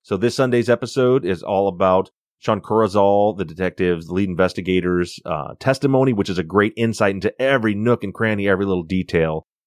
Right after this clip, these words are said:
of the investigation, so we can see what was done right and what was done wrong. Next week, I am out of town for the entire week. So Mike and I have had to do some weird scheduling stuff and cramming to prepare for that.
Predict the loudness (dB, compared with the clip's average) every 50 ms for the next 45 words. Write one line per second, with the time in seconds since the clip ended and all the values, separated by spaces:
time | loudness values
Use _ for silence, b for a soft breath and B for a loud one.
0 | _ _ _ -2 2 2 2 2 0 -2 0 0 0 0 0 -2 -4 -2 -2 -2
1 | -2 -4 -6 -8 -8 -6 -8 -8 -8 -6 -4 -2 -2 -2 0 2 2 4 4 2
2 | 2 2 0 0 0 0 -2 -4 -4 -4 -4 -6 -6 -8 -8 -8 -4 -4 -4 -4
3 | -4 -6 -8 -8 -6 -2 0 2 2 2 2 0 -4 _ _ _ _ _ _ -12
4 | -6 0 0 2 2 0 -2 0 2 4 4 4 2 0 0 0 0 0 0 -2
5 | -2 0 2 2 2 2 0 -2 -4 -4 -4 -4 -2 -2 0 0 0 0 -2 -4
6 | -4 -4 -4 -4 -6 -8 -4 -2 0 0 0 0 -2 -2 -2 -2 -2 -4 -6 -8
7 | -6 -4 -2 -2 -2 -2 -2 -2 -2 -2 -2 0 0 0 0 -2 -2 -6 -6 -6
8 | -4 -2 -2 -2 -2 -2 0 0 0 2 2 2 0 0 2 2 0 0 0 -4
9 | -6 -4 -2 0 0 0 -2 -4 -4 -6 -8 -6 -4 -6 -6 -2 0 0 0 0
10 | 0 0 0 2 2 2 2 0